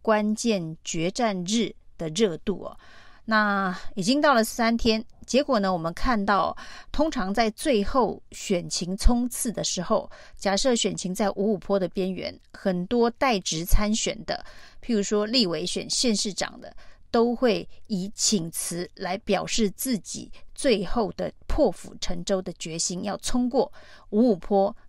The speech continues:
那个非常焦灼的选战哦。那这一次的选举哦，民进党从一开始就站在逆风处哦。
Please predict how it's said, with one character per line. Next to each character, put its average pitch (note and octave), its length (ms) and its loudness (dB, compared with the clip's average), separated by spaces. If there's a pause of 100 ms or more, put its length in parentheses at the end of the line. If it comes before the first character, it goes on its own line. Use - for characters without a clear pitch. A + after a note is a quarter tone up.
那 G#3 140 0
个 E3 120 -4
非 A3 260 2
常 E3 300 -6
焦 F#3+ 260 0
灼 F#3 220 -6
的 F3 80 -8
选 - 300 -8
战 - 240 -2
哦。 - 140 -20
那 A3+ 180 0
这 D#4+ 260 0
一 B3+ 60 0
次 C#4 240 2
的 G#3 200 4
选 G3 440 -2
举 - 260 -12
哦， - 240 -10
民 G3+ 160 -2
进 C#4 160 0
党 E3+ 180 -2
从 F3 180 -10
一 G3+ 40 -10
开 G#3+ 240 0
始 - 260 -4 (340)
就 G#3 320 4
站 A3 260 4
在 F#3 280 2 (220)
逆 A3+ 180 4
风 F#3+ 260 -4
处 - 240 -2
哦。 - 160 -10